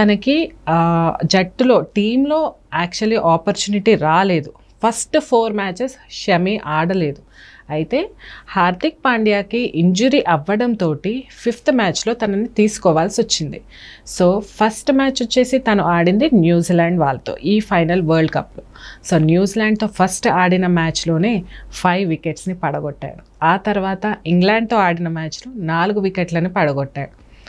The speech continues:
ఆ తర్వాత శ్రీలంకతో చూసుకుంటే రెండు, సౌత్ ఆఫ్రికాతో చూసుకుంటే మళ్ళీ ఐదు వికెట్లు పడ-, పడగొట్టాడు.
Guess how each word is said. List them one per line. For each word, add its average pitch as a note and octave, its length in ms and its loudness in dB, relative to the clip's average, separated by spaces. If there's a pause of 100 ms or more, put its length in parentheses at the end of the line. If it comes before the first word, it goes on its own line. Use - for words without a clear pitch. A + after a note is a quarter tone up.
(240)
ఆ D#3+ 160 4
తర్వాత F3+ 680 0
శ్రీలంకతో F3+ 680 0
చూసుకుంటే F3 600 0
రెండు, E3 460 2
సౌత్ E3+ 360 0
ఆఫ్రికాతో F#3+ 480 -4
చూసుకుంటే F3+ 520 -2
మళ్ళీ E3+ 420 4
ఐదు F3 240 4
వికెట్లు E3 380 -4
పడ-, D#3+ 200 -2 (180)
పడగొట్టాడు. D3 540 -2